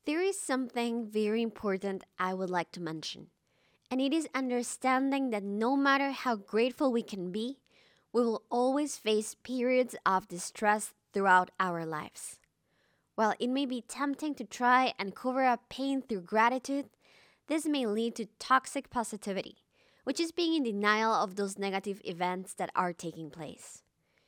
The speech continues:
In this case, it is better to give ourselves space, accept what we are going through, and experience the healing process with no judgment or expectations.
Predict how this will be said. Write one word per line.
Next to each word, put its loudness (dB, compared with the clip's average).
In -2
this 0
case, -2
it 0
is -2
better 4
to -4
give -2
ourselves 0
space, -4
accept 0
what -2
we -2
are 2
going -2
through, 6
and 0
experience -2
the -6
healing -4
process -2
with -6
no -2
judgment -4
or 0
expectations. -8